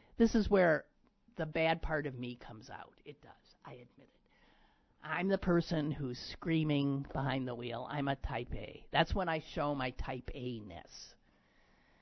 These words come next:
And I don't like it either. And I try very hard to say to myself, "Take a deep breath, take a deep breath." And in fact,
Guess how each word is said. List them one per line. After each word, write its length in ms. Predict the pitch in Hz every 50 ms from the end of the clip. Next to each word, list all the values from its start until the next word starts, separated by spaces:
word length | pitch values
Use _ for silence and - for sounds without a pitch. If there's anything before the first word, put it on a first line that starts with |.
| _ _ _ _ _ _ _
And 180 | 143 135 135 131
I 200 | 151 170 196 208
don't 220 | 185 170 156 131
like 260 | 127 135 120 107 -
it 140 | 143 120 107
either. 480 | 113 127 120 107 - 90 95 117 123 -
And 140 | - 143 139
I 120 | 127 127 135
try 460 | - - 139 - 175 170 170 175 165
very 320 | 165 139 135 135 139 147
hard 360 | 135 - 135 117 113 110 127
to 80 | 120 120
say 420 | - - 113 104 101 92 - 147 -
to 60 | -
myself, 560 | 139 135 139 - - - 101 80 73 - - - - - - _ _ _ - _ _ _
"Take 180 | - - - -
a 40 | -
deep 200 | - 202 - -
breath, 340 | - - 196 143 135 156 - - - - -
take 180 | - 127 -
a 40 | 135
deep 220 | - - - -
breath." 280 | - 160 135 135 127 151 - - - - - - _ - - -
And 180 | 254 392 427 466 466 440 427
in 60 | 381 -
fact, 580 | - 156 113 110 110 135 202 - - - -